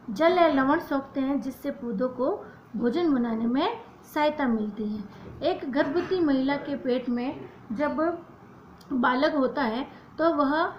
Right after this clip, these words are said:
माँ की आहार नाल से उस बालक के आहार नाल जुड़ी हुई होती है, जिससे उसको पोषण प्राप्त होता रहता है और उसका विकास होता रहता है। ठीक उसी प्रकार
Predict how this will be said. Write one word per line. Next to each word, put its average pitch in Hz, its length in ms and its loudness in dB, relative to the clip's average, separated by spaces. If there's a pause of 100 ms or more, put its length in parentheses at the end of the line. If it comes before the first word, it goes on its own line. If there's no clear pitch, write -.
(200)
माँ 311 320 6
की 349 180 -2
आहार 262 320 -2
नाल 269 360 2
से 285 260 -4
उस 285 240 -6
बालक 247 440 -2
के 320 180 -4 (340)
आहार 254 240 0
नाल 285 340 2 (360)
जुड़ी 285 360 4
हुई 262 180 4
होती 233 300 0
है, 294 160 -4 (300)
जिससे 339 400 0
उसको 277 540 -2 (420)
पोषण 262 320 0
प्राप्त 277 340 -2
होता 233 220 -2
रहता 226 300 -2
है 247 180 -2
और 254 180 -2
उसका 262 340 -2
विकास 262 400 -4
होता 226 240 -2
रहता 208 280 -4
है। 240 200 -4 (320)
ठीक 359 340 0
उसी 370 260 2
प्रकार 269 480 -2